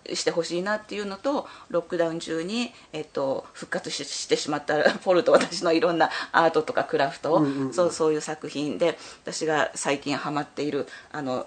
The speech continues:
Speaker 1: 刺し子の日本の伝統模様、そういうのも、と、マオリの文様とすごい通じるものがあって、そういうものをこう、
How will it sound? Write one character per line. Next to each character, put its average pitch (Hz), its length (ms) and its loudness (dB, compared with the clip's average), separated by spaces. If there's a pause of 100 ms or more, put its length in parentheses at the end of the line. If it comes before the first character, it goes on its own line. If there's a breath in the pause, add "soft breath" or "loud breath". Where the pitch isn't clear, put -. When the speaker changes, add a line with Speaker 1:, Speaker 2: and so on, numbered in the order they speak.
(120)
Speaker 1:
刺 - 140 -2
し - 120 -6
子 156 140 -2
の 151 180 -2
日 165 140 -4
本 165 200 -4
の 123 120 -4
伝 143 240 -4
統 143 160 -2
模 147 200 -6
様、 120 280 -2 (220 loud breath)
そ 170 180 -2
う 170 60 0
い 170 140 -2
う 156 40 -6
の 151 120 -6
も、 135 280 -4 (100)
と、 180 140 0
マ 226 160 2
オ 233 60 0
リ 170 80 -2
の 135 100 -2
文 143 200 -4
様 151 120 -8
と - 80 -12
す - 120 -10
ご 202 80 -4
い 175 60 -6
通 - 160 -6
じ 156 140 -6
る 165 80 -6
も 170 120 -8
の 165 100 -8
が 131 100 -8
あ 123 40 -12
っ - 40 -16
て、 - 320 -6 (320 loud breath)
そ 262 160 -4
う 277 60 -4
い 277 60 -4
う 294 40 -2
も 302 140 -2
の 240 180 0
を 156 60 -4
こ - 280 -4
う、 - 40 -20